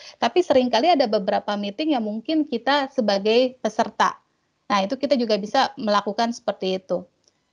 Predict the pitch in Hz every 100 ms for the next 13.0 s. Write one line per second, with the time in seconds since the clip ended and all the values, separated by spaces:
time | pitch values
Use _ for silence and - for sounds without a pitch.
0 | _ _ _ _ _ _ _ _ _ _
1 | _ _ - 208 214 202 277 277 220 208
2 | 208 233 226 202 202 202 202 202 202 202
3 | 196 190 196 - 208 311 349 202 196 202
4 | 202 208 254 214 202 - - 277 285 285
5 | - _ _ 254 - 220 220 214 202 269
6 | 403 - 226 214 208 277 370 - 233 262
7 | 226 220 220 208 196 196 285 - 196 202
8 | 196 185 185 247 381 _ - - _ -
9 | 202 196 196 247 294 294 208 190 - 185
10 | - 277 294 302 302 - - - - 214
11 | 214 214 208 - 240 233 285 302 _ 240
12 | 226 220 208 214 196 196 196 190 175